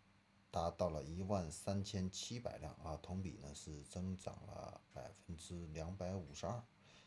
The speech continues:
其中的话呢，呃，X T五还有X T六的话呢，都进行了一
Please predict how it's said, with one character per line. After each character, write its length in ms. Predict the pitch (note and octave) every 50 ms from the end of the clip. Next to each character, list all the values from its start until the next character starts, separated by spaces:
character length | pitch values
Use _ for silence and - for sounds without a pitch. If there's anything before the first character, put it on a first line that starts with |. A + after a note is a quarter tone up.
| - -
其 160 | - - D#3 D3
中 140 | D#3+ E3
的 60 | D#3+ D3
话 180 | A#2+ G#2 D#2+
呢， 240 | D#2 D2+ C#2 D2 D#2 - - - - - - - - - - -
呃 440 | - - D#2+ D2+ C#2 C2+ B1 G#1 G1+ - - - - - - - - - -
，X 280 | - A2 A#2 - - -
T 140 | - D3+
五 180 | D3+ C3 F2+ D2+
还 280 | - - - E2+ F#2 F#2+
有 380 | F#2+ G2 E2+ D#2+ D2 B1 A#1+ - - -
X 340 | - E2+ G2 - - -
T 140 | - - C3
六 160 | B2+ D3 C#3+
的 80 | - C#2+
话 120 | - D#2+
呢， 120 | C#2 C#2 C2+
都 200 | - - F2+ F#2
进 280 | F#2 - F#2+ F2 D2+ C#2
行 240 | - - - C#2+ C#2+
了 120 | D2 C2+
一 120 | A1+ G#1+